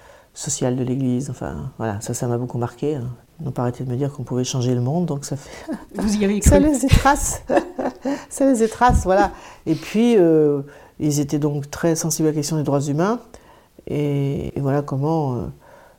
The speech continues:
Speaker 1: la première manifestation que moi j'ai faite, c'était en mille neuf cent soixante-treize, après le coup d'État au Chili.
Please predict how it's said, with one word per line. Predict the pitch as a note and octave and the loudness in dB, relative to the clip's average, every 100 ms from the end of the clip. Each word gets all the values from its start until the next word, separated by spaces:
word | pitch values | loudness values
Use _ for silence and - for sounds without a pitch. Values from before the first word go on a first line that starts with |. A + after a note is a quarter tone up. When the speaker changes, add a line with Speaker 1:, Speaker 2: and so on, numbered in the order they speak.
| _ - - - - - | _ -12 -8 -8 -8 -10
Speaker 1:
la | |
première | - D3+ D3 | -4 0 0
manifestation | C#3+ C#3 C#3+ D3 E3+ | 0 -2 -2 -2 -2
que | E3 | -2
moi | C#3+ | 0
j'ai | C#3 | -2
faite, | C3 C#3 | -2 -4
c'était | C#3 - - | -4 -10 -8
en | B2+ - | -6 -6
mille | C3+ | -6
neuf | C#3+ | -4
cent | C#3+ | -6
soixante-treize, | C#3 C#3+ C#3 - C3 C3 | -6 -6 -6 -2 -2 -2
après | C#3 - | -4 -8
le | D3+ | -8
coup | - | -10
d'État | E3 D#3+ - - | -10 -6 -8 -8
au | |
Chili. | D#3+ - E3+ | -8 -6 -6